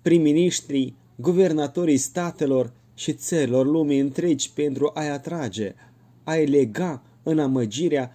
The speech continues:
și a-i îndemna să se unească cu Satana în ultima lui luptă împotriva guvernării cerului. Astfel,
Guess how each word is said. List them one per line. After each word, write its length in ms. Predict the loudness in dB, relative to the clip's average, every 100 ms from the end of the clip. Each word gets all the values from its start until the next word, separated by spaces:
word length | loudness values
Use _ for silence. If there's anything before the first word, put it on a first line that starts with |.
| _
și 200 | -10 -2
a-i 200 | 0 0 -2
îndemna 800 | -2 2 2 2 0 -2 -4 -12 _ -16
să 220 | -6 -4
se 180 | 0 2
unească 600 | 2 0 -2 -6 -8 -6
cu 140 | -4
Satana 800 | -4 -6 -6 -6 -4 -4 -4 -10 _ -6
în 200 | -6 -6 -2
ultima 500 | 0 0 0 -2 0
lui 220 | 2 2
luptă 320 | 2 -2 -2
împotriva 560 | -4 -4 -6 -4 -2 -2
guvernării 640 | -2 -4 -4 -4 -4 -4
cerului. 540 | -2 -2 -2 -4 -8 -14 _ _ -20 -20 -20 _ _
Astfel, 600 | -6 -6 -6 -2 -2 -2